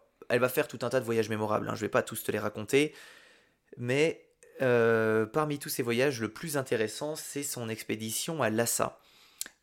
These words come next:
la cité interdite. Elle y va en mille neuf cent vingt-quatre, c'est ce qui va faire le plus parler d'elle.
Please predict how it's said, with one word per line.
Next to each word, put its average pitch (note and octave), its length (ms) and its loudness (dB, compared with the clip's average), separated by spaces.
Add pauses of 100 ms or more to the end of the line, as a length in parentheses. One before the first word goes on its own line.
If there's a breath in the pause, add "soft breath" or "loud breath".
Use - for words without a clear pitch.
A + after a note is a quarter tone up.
la A2 200 4
cité F3+ 560 -2
interdite. - 680 -2
Elle A2+ 140 -2
y A#2 60 -4
va F3 80 -2
en D#3 80 -4
mille D3+ 180 -4
neuf D3 140 -2
cent C3+ 140 -2
vingt-quatre, A2 460 -4
c'est - 180 -6
ce - 80 -4
qui - 80 -8
va G#2+ 100 2
faire C#3 160 -2
le A2 100 -2
plus - 180 -8
parler A2+ 220 -4
d'elle. - 220 -8